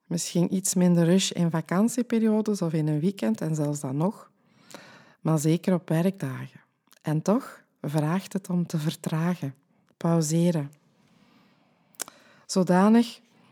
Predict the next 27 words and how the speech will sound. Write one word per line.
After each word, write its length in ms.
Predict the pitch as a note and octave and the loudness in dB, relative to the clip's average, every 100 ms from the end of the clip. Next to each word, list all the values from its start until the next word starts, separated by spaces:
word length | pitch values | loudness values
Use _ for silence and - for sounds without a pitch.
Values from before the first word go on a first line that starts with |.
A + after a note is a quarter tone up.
| _ - - | _ -20 0
dat 240 | F#3+ F3 | 2 4
de 100 | F3+ | 2
gedachten 580 | E3 D#3 F3 G#3+ - A3+ | 2 2 2 2 2 4
en 100 | F#3 | 4
gevoelens 580 | E3 D3 G3 G3+ F3+ D3+ | 2 2 6 6 4 2
die 180 | E3+ | 0
er 100 | E3 | 2
heel 420 | D#3+ D3 F3 B3 G#3 | 0 2 4 6 6
de 80 | |
dag 220 | E3+ D#3 - | 4 0 -2
zijn, 280 | F3+ F3 | 0 2
vanaf 340 | E3 D#3 F#3+ G#3+ | 2 2 2 0
we 80 | G3 | -4
's 100 | - | -2
morgens 360 | E3+ E3 - | 0 0 -2
wakker 320 | F3 F#3+ F#3+ | -4 -4 -4
worden 280 | E3+ D#3 E3 | -4 -4 -4
tot 220 | - G3+ | -2 -2
we 120 | - F#3 | 0 0
weer 200 | F3 D#3+ | 0 0
gaan 160 | D#3 | -2
slapen, 520 | D#3 D#3 F3 G3 A3 A3+ - - - - - - - | -4 -4 -4 -4 -4 -8 -12 -20 -20 -20 -20 -20 -10
ook 280 | - G#3 C#4+ | 4 4 4
in 160 | G#3+ G3 | 4 6
onze 260 | F#3 E3+ | 6 4
wakkere 520 | E3 F#3 - A3 F3+ E3 | 4 2 2 2 4 2
zijnstoestand 1200 | E3 E3+ A#3 - - B3 - - C4+ D4+ - | 2 2 2 0 -4 -4 -4 -4 -2 -2 -4